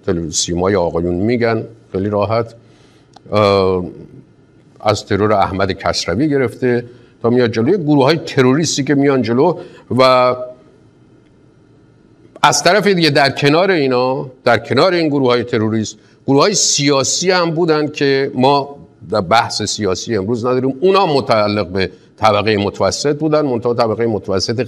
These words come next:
غیر مذهبی، چریک‌ها، مجاهدین، کلاً گروه‌هایی که،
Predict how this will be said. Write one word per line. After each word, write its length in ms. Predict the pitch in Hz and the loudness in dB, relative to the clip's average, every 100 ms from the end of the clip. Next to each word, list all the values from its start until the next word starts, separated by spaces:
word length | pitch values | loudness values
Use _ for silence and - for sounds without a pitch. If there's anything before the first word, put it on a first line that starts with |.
| - | -2
غیر 300 | 139 143 110 | 2 2 2
مذهبی، 540 | 95 87 - 87 71 - _ _ _ _ _ _ _ | 0 -2 -2 -4 -6 -12 _ _ _ _ _ _ _
چریک‌ها، 640 | - 117 117 113 117 117 107 | -6 -2 0 0 0 0 2
مجاهدین، 800 | 101 98 95 87 87 87 98 | 0 -2 0 -2 -2 -4 -4
کلاً 580 | 90 - 160 160 160 156 160 - _ | -6 -2 0 2 0 -2 -6 -18 _
گروه‌هایی 580 | 120 117 101 123 147 139 | -2 0 0 0 0 -2
که، 400 | 139 139 135 | -2 -2 -2